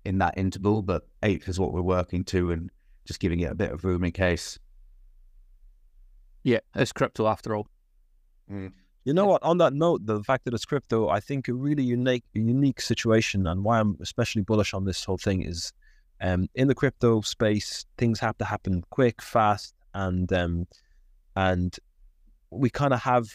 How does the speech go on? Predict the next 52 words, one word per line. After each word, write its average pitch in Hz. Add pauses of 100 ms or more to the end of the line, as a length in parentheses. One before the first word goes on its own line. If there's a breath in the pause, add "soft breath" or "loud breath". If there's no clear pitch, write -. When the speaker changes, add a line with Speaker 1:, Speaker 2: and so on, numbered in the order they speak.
Speaker 3:
the, 104
the 98
speed 131
and 110
momentum 107
on 95
the 95
gaming 107
side 110
and 101
the 92
token, 107
which 95
is -
gonna 98
provide 98
a 98
lot 98
of 90
buzz 98
and 90
fun. 92
But 87 (440 loud breath)
what 107
I'm 104 (280)
especially 127
happy 120
about 87
is -
the -
fact -
that 107
we've 92
got -
this 95
nice 117
big 104
monster 101
on 90
the 87
side, 92
which 87
is -
the -
first -
movie 92
and 80
then 80
the 73
second, 104
third, 90
fourth, 101